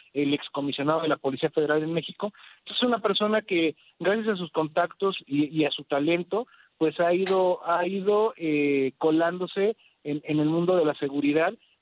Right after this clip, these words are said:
Sin embargo, también ha sido señalado en algunas ocasiones por algunos abusos, eh, y ha estado en situaciones de riesgo. A él le tocó ser coordinador del estado de Guerrero para la Policía Federal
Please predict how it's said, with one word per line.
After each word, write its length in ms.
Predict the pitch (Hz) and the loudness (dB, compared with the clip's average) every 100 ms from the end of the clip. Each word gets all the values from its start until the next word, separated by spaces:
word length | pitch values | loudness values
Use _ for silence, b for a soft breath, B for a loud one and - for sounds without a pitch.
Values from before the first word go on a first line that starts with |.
| - | -4
Sin 160 | 202 | 0
embargo, 320 | 202 214 233 | 2 2 0
también 260 | 240 202 202 | 0 -2 -2
ha 40 | |
sido 200 | 196 202 | -2 -2
señalado 480 | 185 175 165 170 170 | -2 0 0 2 0
en 80 | 180 | -2
algunas 340 | 160 165 170 165 | -2 0 0 -2
ocasiones 480 | 156 143 160 170 - | -2 -2 -2 -2 -2
por 160 | 151 | 0
algunos 340 | 139 151 160 160 | 0 0 -2 0
abusos, 480 | 160 175 175 226 - b b b | -2 -2 -2 -4 -6 b b b
eh, 680 | 147 143 139 135 131 127 123 | 0 2 2 2 2 0 -2
y 180 | 151 160 | -2 2
ha 100 | 170 | 2
estado 500 | 180 - 180 175 190 - | 0 0 0 2 0 -2
en 220 | 156 151 | -4 -4
situaciones 600 | 147 147 139 160 170 170 | -8 -8 -6 -4 -2 0
de 120 | 175 | 0
riesgo. 460 | 175 190 180 196 247 B B | 2 0 0 -4 -6 B B
A 160 | 143 | 0
él 80 | 156 | 0
le 80 | 170 | 0
tocó 460 | 165 160 165 170 175 | -2 -2 0 0 0
ser 220 | 170 170 | -2 -2
coordinador 600 | 175 156 151 147 147 160 | -2 -4 -2 0 2 2
del 140 | 165 | 0
estado 300 | 147 - 156 | -2 0 2
de 80 | 160 | 2
Guerrero 320 | 143 135 156 | 2 0 0
para 240 | 156 139 135 | 0 0 0
la 60 | |
Policía 320 | 127 135 135 151 | -2 -6 -6 -2
Federal 420 | 175 180 190 | 0 2 0